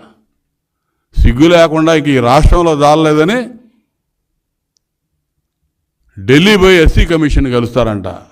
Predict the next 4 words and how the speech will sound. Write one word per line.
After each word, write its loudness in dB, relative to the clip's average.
ఇది 0
విహారయాత్రలో 2
పోయినట్టున్నారు 0
వీళ్ళు. -4